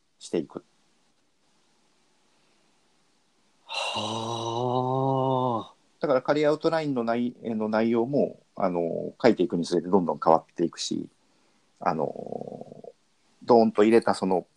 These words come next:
Speaker 1: 最初にしたフリーラ-、フリーライティングの内容もだんだん消えてったり、変わってったりしてなくなってっちゃうんですけど、その、なんだろう、始めるきっか-、全体的なその構成を作るきっかけとしてすごく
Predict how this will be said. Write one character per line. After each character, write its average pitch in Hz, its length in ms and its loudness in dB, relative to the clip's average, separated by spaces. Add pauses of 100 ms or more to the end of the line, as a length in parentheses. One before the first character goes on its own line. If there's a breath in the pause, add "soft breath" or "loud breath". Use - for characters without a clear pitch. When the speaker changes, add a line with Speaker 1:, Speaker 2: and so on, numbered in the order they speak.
(100)
Speaker 1:
最 117 180 6
初 113 140 4
に 110 80 2
し - 60 -8
た 110 100 4
フ - 80 -2
リ 120 160 4
ー 120 80 6
ラ-、 110 180 4 (360)
フ - 120 -4
リ 110 100 4
ー - 20 -2
ラ 110 100 6
イ 110 60 2
テ 104 100 -2
ィ - 20 0
ン 95 40 0
グ 95 80 -4
の 101 80 2
内 113 220 2
容 139 160 0
も 170 180 0
だ 101 100 6
ん 95 80 0
だ 98 80 4
ん 92 80 2
消 107 180 4
え - 40 0
て 117 100 2
っ - 20 6
た - 260 0
り、 80 200 -10 (100)
変 113 80 2
わ 101 80 4
っ - 40 -14
て - 80 -4
っ - 20 -6
た - 160 -4
り - 80 -8
し - 60 -18
て 78 80 -8
な 90 100 -4
く 101 80 -6
な 117 80 2
っ - 60 -18
て - 80 -8
っ - 80 -14
ち - 80 -18
ゃ - 20 -12
う - 60 -16
ん - 20 -20
で - 60 -20
す - 80 -20
け - 80 -20
ど、 - 120 -12 (2250)
そ - 140 -12
の、 92 160 -10 (800)
な - 140 -10
ん - 40 -14
だ - 80 -4
ろ - 60 -8
う、 - 60 -20
始 - 260 -2
め 190 100 2
る 180 140 2
き - 180 -18
っ - 100 -20
か-、 180 180 0 (360)
全 175 200 -2
体 175 160 2
的 165 160 -10
な 160 100 -4
そ - 120 -12
の 143 60 0
構 170 220 2
成 170 220 2
を 156 120 0
作 - 200 0
る 98 80 0
き - 140 -12
っ - 40 -20
か 165 140 2
け 143 100 0
と - 80 -8
し - 80 -12
て 123 80 2
す 120 100 -8
ご 110 120 -2
く - 160 -10